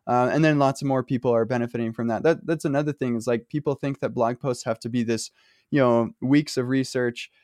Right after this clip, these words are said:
you know, thirty paragraphs long, uh, whatever.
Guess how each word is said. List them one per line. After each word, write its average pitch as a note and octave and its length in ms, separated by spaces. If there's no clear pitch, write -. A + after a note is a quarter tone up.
you A#2+ 100
know, A2 80
thirty C#3 380
paragraphs C3+ 560
long, A#2+ 480
uh, B2 200
whatever. B2+ 400